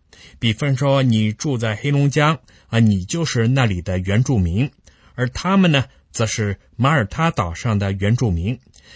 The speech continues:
根本不是什么野蛮民族，而且呢，是非常友善、乐于助人的民族。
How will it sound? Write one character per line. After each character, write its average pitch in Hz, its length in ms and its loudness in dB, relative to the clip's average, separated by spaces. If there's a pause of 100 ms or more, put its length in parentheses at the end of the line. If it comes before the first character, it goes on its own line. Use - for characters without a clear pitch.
(160)
根 180 240 4
本 98 220 0
不 113 220 -6
是 120 160 -4
什 101 160 -4
么 107 320 -2
野 87 260 -4
蛮 92 220 -2
民 113 220 4
族， 107 360 -6 (340)
而 120 140 -4
且 101 160 -6
呢， 104 160 -2
是 101 300 -4
非 127 180 -8
常 120 340 -2
友 90 220 -4
善、 120 420 0 (280)
乐 175 260 4
于 131 260 -2
助 143 300 -4
人 95 200 -2
的 123 60 2
民 104 220 2
族。 98 240 -6